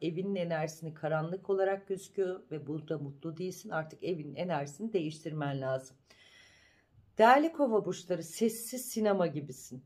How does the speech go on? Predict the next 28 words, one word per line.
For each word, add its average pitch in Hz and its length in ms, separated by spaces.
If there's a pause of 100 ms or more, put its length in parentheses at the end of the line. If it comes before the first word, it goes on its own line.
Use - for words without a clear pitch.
(240)
Vallahi 196 340
artık 220 440
yani 196 240
ona 220 380
bir 208 40
şey - 280
diyeceğim, 190 520
buna 190 220
şunu 196 340
diyeceğim, 185 380 (120)
şu 226 200
beni 220 220
anlamıyor 202 600
diyorsun 160 320
ama 165 220 (260)
senin 214 680
bu 220 160
ha-, 151 380
bu 185 140
hayatta 156 400
en 196 220
büyük 151 220
sorun 175 340
zaten 185 460
sessiz 185 600
ve 170 80
içindeki 180 580
fırtınaların. 127 760